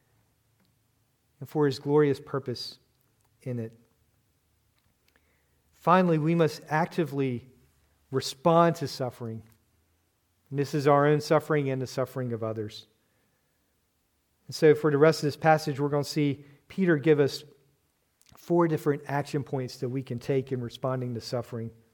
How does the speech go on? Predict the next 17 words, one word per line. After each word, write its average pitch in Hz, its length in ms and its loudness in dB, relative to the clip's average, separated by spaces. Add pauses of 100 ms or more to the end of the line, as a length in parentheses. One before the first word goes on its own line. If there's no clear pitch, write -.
(1160)
The 147 80 4
first 190 360 6
we 170 80 4
find 160 280 6
in 147 60 2
verses 147 320 2
fourteen 151 420 -2
and 127 100 -4
sixteen, 123 600 -8 (1040)
that 143 120 0
we 190 140 6
must 196 280 8
remember 165 560 6
and 151 160 0
claim 165 580 2 (180)
our 127 100 -2
status - 800 -4